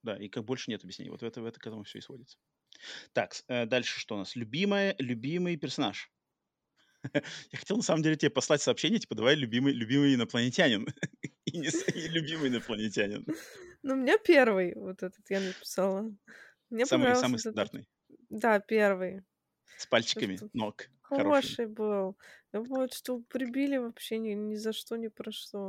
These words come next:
Speaker 2: Он зашёл просто, ничего плохого не делал.
Speaker 1: Вообще
Speaker 2: Зайчик.
Speaker 1: забавно, когда он, когда она под кроватью-то лежала, и нам показывают, что у него есть пальчики ног, и он как бы ходит на них. <laughs> Это так з-,
Speaker 2: Да. <laughs>
Speaker 1: это так,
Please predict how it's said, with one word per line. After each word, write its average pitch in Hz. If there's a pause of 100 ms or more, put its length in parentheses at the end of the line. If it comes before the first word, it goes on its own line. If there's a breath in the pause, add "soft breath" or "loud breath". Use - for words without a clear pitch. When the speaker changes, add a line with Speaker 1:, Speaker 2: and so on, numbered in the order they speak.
(100)
Speaker 2:
Он 220
зашёл 233
просто, 214
ничего 208
плохого 226
не 214
делал. 214 (1400 loud breath)
Speaker 1:
Вообще 156
Speaker 2:
Зайчик. 156
Speaker 1:
забавно, 135
когда 120
он, 127 (540 soft breath)
когда 127
она 123
под -
кроватью-то 123
лежала, 120
и 104
нам 104
показывают, 113
что -
у -
него 101
есть 95
пальчики 107
ног, 107
и -
он 98
как 98
бы 101
ходит 131
на 190
них. 135
<laughs> -
Это 139
так 165
з-, -
Speaker 2:
Да. 330
<laughs> 349
Speaker 1:
это -
так, -